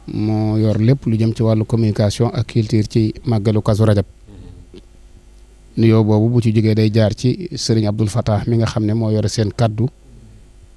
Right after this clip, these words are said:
di ko bëgg Sëriñ Falilu. Jàll nag ci Sëriñ Abo Baraka ibnu Cheikh Mouhamadul Fadal, di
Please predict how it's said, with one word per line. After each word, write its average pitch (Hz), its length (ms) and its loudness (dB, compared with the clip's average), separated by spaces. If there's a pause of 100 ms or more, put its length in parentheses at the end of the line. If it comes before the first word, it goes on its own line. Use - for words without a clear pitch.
(420)
di 120 60 -6
ko 110 120 -4
bëgg 127 220 2
Sëriñ 117 240 2
Falilu. 101 400 -2 (2250)
Jàll 117 260 4
nag 110 160 4
ci - 120 -10
Sëriñ 123 280 2
Abo 113 240 2
Baraka 107 400 2 (800)
ibnu 113 200 2
Cheikh 101 200 -2
Mouhamadul 104 340 2
Fadal, 98 360 0 (1700)
di 110 520 2